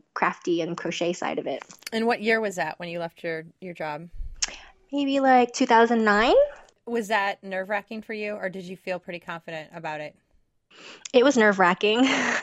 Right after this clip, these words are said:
Speaker 1: It's
Speaker 2: Yeah.
Speaker 1: st-, still, I'm gonna be honest, it's still nerve-wracking, you
Speaker 2: Yeah,
Speaker 1: know?
Speaker 2: yeah.
Speaker 1: Like, working for yourself and in the apparel industry, and the, like, I don't know what's ever gonna happen next.
Speaker 2: I think that you have just such a unique brand and such a fun brand that, you know, and you got out there early enough,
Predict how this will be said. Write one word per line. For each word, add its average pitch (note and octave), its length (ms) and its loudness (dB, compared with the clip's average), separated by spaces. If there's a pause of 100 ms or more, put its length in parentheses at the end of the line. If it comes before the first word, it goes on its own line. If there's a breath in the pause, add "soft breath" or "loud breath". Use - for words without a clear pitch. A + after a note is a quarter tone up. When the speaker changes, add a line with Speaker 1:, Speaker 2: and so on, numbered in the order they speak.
(120)
Speaker 1:
It's - 200 2
Speaker 2:
Yeah. D#4+ 160 2
Speaker 1:
st-, - 140 -8
still, F4+ 480 4
I'm B3 140 -2
gonna D#4+ 220 0
be C#4 100 4
honest, D4 260 4
it's C#4 120 -8
still D4+ 180 2
nerve-wracking, A3 520 2
you A3 100 0
Speaker 2:
Yeah, A3 320 0
Speaker 1:
know? - 100 -12
Speaker 2:
yeah. G3 400 -6
Speaker 1:
Like, B3+ 160 2
working C4+ 300 0
for - 100 -6
yourself D4 720 2
and A3 140 -2
in G#3+ 80 -4
the G#3 100 -4
apparel B3 360 -4
industry, C4 360 -4
and A3+ 100 -2
the, A3 80 -6
like, G#3 140 2
I G3 80 6
don't C#4 140 6
know A3 120 2
what's G3 200 0 (120)
ever F#3+ 220 -4
gonna E3 160 -8
happen F3 300 -6
next. - 320 -6 (240 soft breath)
Speaker 2:
I G#3 100 -4
think A3 260 -6
that F#3+ 200 -4
you F#3+ 180 -14
have E3+ 320 -6
just - 160 -14
such - 140 -12
a A#3 60 -6
unique G3+ 460 -10
brand D#3+ 460 -6
and F3 140 -10
such - 180 -16
a D#3+ 160 -4
fun G#3 400 -6
brand D#3+ 400 -8 (380 soft breath)
that, F3+ 360 0 (280)
you G3+ 100 -10
know, F3 140 -8
and F#3 120 -10
you G#3 80 -8
got G3+ 200 2
out G3 180 -2
there F3+ 160 -6
early F#3 280 -6
enough, D#3+ 380 -14